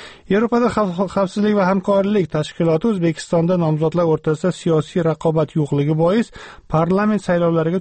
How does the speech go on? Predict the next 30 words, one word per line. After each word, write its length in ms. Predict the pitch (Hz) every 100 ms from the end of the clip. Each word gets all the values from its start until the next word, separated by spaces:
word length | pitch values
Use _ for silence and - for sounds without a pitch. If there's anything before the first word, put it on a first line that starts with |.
| -
to'laqonli 500 | 165 156 165 165 185
kuzatuvchilar 560 | 175 165 156 151 170 165 170
missiyasini 500 | 185 - 180 160 185
yubormaslikka 720 | 170 151 143 143 - 131 - 151
qaror 240 | 160 160 143 -
qildi. 220 | 113 107 - - - -
Buning 220 | 139 143 143
o'rniga 300 | 143 156 214 -
saylov 360 | 160 156 165 123 117
jarayoniga 500 | 127 131 127 131 185 147
baho 160 | 127 156
beruvchi 340 | 151 135 - 180 -
cheklangan 600 | 156 - 151 147 156 196 160
guruh 240 | 147 156 170
O'zbekistonga 600 | 156 139 135 - 127 120 113 -
keldi. 260 | 107 101 - - - -
Yigirma 240 | 165 180 196
birinchi 280 | 190 196 - 196
noyabr 280 | 190 185 180
kungi 200 | 180 175 180
saylovlarda 500 | 165 160 151 147 165 208
O'zbekistonda 560 | 165 156 - 156 156 165
faoliyati 540 | 160 151 151 151 151 170 147
ruxsat 300 | 151 - 160 147
etilgan 360 | 151 147 165 165 - - - -
to'rt 280 | 190 180 - -
partiyadan 560 | 151 156 - 175 185 226 185
bir 80 | 170
yuz 60 | 180 175
o'ttiz 260 | 160 -